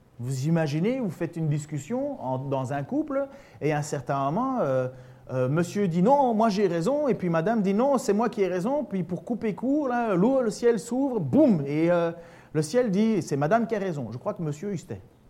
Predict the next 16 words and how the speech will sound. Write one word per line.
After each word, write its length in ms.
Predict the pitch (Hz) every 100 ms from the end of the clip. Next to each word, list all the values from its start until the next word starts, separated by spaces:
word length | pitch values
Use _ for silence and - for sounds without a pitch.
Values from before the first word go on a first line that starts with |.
| - _ _ -
Vous 60 |
comprenez ? 420 | 113 110 190 185 - - - -
C'est, 280 | - 156 151 -
c'est 220 | - 143
un 140 | 143 147
signe 520 | - 220 254 233 160
fantastique. 880 | - - 220 247 254 - 240 - - - - _ -
Pour 180 | 185
le 80 | 190
baptême 480 | 147 247 254 302 254
de 100 | 190
Jésus, 400 | 170 180 180 320
le 140 | 202
ciel 420 | 156 - - 339 269
s'est 220 | 277 294
ouvert. 580 | 294 302 262 147 -